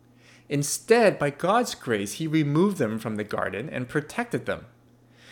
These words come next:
Yet humanity continued to spiral in their sin, while God, being patient, continued to give them opportunities to repent and turn back. But as God remained patient,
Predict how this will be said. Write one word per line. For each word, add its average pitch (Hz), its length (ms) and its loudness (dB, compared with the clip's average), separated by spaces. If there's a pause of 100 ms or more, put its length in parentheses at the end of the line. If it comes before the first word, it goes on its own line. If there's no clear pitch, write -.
Yet 196 180 8
humanity 202 580 4
continued 214 580 -2
to 151 80 0
spiral 170 720 2
in 127 160 -4
their 127 120 -2
sin, 127 520 -4
while 113 220 4
God, 185 640 6 (320)
being 101 280 -8
patient, 160 580 -2 (460)
continued 214 640 -2
to - 80 -2
give 151 340 0
them 156 160 0
opportunities 127 840 -2
to - 160 -10
repent 127 460 -6
and 110 140 -6
turn 139 220 -8
back. - 420 -6 (1000)
But 180 120 6
as 165 160 8
God 226 300 6
remained 170 420 4
patient, 214 720 2